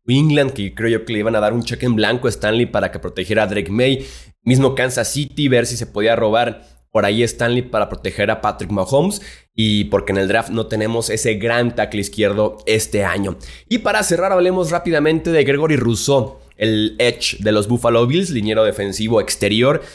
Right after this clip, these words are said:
que también firma extensión de contrato, cuatro años y ochenta millones de dólares, con cincuenta y cuatro millones garantizados. Viene de su mejor campaña también. Finalmente, en ese cuarto año se materializa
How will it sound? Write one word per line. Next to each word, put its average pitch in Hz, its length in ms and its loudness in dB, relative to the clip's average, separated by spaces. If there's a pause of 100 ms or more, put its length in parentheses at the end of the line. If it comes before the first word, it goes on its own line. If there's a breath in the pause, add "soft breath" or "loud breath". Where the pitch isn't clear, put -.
(120)
que 104 80 -6
también 107 380 -2
firma 117 280 0
extensión 110 380 -6
de 113 100 -2
contrato, 127 560 -2
cuatro 110 320 -2
años 110 320 0
y 98 60 0
ochenta 107 440 -2
millones 101 340 -2
de 107 80 -2
dólares, 127 500 0 (260 loud breath)
con 131 200 4
cincuenta 117 420 0
y - 20 -2
cuatro 120 260 0
millones 110 200 0
garantizados. 113 680 0 (220 loud breath)
Viene 131 360 2
de 123 100 4
su 117 80 -4
mejor 113 360 0
campaña 123 540 -2 (140)
también. 104 460 -2 (360 soft breath)
Finalmente, 131 520 0
en 131 80 -4
ese 123 200 -4
cuarto 135 360 0
año 131 180 0
se 131 140 -2
materializa 110 1080 0